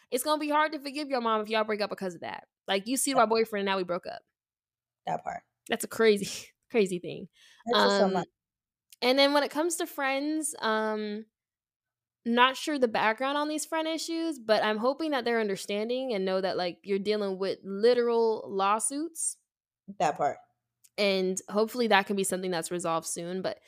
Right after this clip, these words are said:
Speaker 1: please take a self-care day, girl. You deserve it.
Speaker 2: Yeah, just
Speaker 1: You
Speaker 2: journal.
Speaker 1: deserve
Speaker 2: I
Speaker 1: it.
Speaker 2: don't, I don't know, 'cause you gon-, there's definitely a lot of outside at the end of this tunnel. I just don't know how long this, this tunnel is.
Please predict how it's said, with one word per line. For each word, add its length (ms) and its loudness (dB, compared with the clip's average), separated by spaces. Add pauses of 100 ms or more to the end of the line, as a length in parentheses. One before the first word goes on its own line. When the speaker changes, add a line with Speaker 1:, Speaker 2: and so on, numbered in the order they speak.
(220)
Speaker 1:
please 260 6
take 200 2
a 60 2
self-care 580 2
day, 160 -6
girl. 240 -4
You 120 -2
deserve 360 -2
it. 180 -16 (640)
Speaker 2:
Yeah, 760 -8 (280)
just 440 -8 (320)
Speaker 1:
You 140 -4
Speaker 2:
journal. 220 4
Speaker 1:
deserve 260 6
Speaker 2:
I 20 0
Speaker 1:
it. 120 0
Speaker 2:
don't, 40 -8 (600)
I 40 2
don't 180 4
know, 140 4
'cause 160 -2
you 80 0
gon-, 300 0
there's 260 4
definitely 280 4
a 40 2
lot 160 8
of 100 8
outside 340 4 (200)
at 140 0
the 60 -4
end 60 -2
of 60 -8
this 140 -8
tunnel. 240 4
I 60 6
just 100 0
don't 100 -2
know 60 -4
how 160 4
long 160 -2
this, 260 -10
this 140 -10
tunnel 360 -2
is. 380 -12